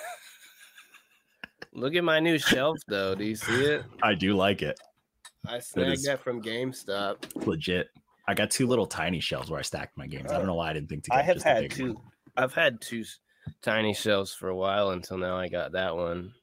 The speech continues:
Speaker 1: Oh, my camera's not focusing there, cuz.
Speaker 2: Hmm.
Speaker 1: Um, but when we did the store reset that I was a part of, uh, they were throwing it away, and I was like, "Can I take this home?" And they were like, "Yeah." I'm like, "Okay."
Speaker 2: There you go.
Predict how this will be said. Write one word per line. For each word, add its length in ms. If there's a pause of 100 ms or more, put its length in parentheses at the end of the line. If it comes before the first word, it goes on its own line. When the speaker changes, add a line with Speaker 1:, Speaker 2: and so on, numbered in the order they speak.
(160)
Speaker 1:
Oh, 140
my 160
camera's 420
not 180
focusing 480
there, 160
cuz. 300
Speaker 2:
Hmm. 160
Speaker 1:
Um, 340 (1160)
but 140
when 160
we 100
did 160
the 120
store 440
reset 640
that 120
I 140
was 180
a 60
part 320
of, 260
uh, 360
they 100
were 80
throwing 360
it 120 (580)
away, 360
and 100
I 40
was 200
like, 200
"Can 120
I 100
take 220
this 200
home?" 280
And 80
they 60
were 100
like, 220
"Yeah." 160 (420)
I'm 60
like, 100
"Okay." 220 (580)
Speaker 2:
There 100
you 60
go. 180